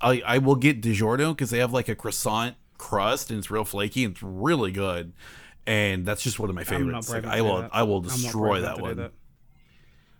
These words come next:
Speaker 2: I'll get the Rising Crust DiGiorno one, but typically when I'm buying frozen pizza, I usually get it at B J's, which is, like, a Costco style member,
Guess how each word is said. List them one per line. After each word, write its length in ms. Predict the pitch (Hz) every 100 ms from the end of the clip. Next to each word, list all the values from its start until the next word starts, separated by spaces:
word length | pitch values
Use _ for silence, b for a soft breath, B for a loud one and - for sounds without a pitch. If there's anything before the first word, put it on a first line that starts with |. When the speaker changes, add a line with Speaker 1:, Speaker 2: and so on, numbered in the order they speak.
| _
Speaker 2:
I'll 80 | 139
get 180 | 156 208
the 80 | 220
Rising 360 | 151 139 180
Crust 220 | 175 185 -
DiGiorno 440 | 175 185 190 190
one, 200 | 202 202
but 160 | 160 -
typically 400 | 143 139 131 123
when 100 | 120
I'm 60 |
buying 180 | 120 117
frozen 320 | 107 113 107 113
pizza, 200 | 107 107
I 20 |
usually 240 | 107 113
get 80 | 110
it 40 |
at 220 | 110 104 -
B 160 | 110
J's, 360 | 107 117 113 110
which 100 | 107
is, 60 |
like, 100 | 104
a 40 | 98
Costco 420 | - 110 - 110
style 340 | - 110 110 107
member, 340 | 107 113 120